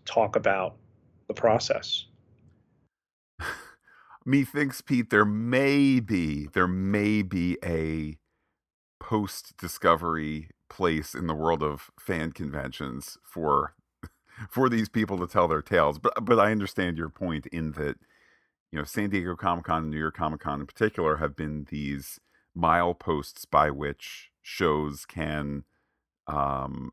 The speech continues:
Speaker 2: define themselves, you know, the pre-show reveal, the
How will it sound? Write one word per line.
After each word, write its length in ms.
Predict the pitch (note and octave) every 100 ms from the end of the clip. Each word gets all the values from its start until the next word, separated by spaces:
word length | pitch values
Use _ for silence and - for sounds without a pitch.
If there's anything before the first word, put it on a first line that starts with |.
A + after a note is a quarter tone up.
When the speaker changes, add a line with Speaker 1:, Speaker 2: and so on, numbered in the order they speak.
| -
Speaker 2:
define 520 | - - F2 E2+ F2
themselves, 920 | E2 D2 - D#2 C#2 C#2 B1+ D2+ - D2+
you 120 | D2+
know, 200 | C2 C2+
the 160 | C#2
pre-show 580 | D2+ - F2+ E2 - D#2
reveal, 840 | D2+ D2 D2 C2 D2+ C#2+ C#2 C#2 C#2+
the 200 | C#2+